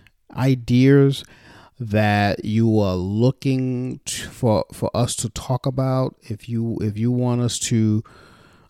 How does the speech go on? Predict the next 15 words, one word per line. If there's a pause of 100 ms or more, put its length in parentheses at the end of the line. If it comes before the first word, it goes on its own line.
uh,
maybe (320)
help
you
guys
with
any
kind
of
marketing
help
or
anything
like
that